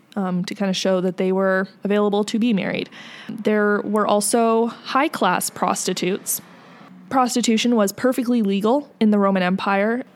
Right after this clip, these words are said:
and it was kind of like a high status, think of, like, high status call girls. That's kind of what was going on.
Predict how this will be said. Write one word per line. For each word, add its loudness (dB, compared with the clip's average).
and -2
it 0
was -6
kind -2
of -2
like -4
a -2
high 0
status, 0
think -2
of, -2
like, 0
high -2
status -4
call -4
girls. -6
That's -10
kind -8
of -8
what -8
was -8
going -8
on. -14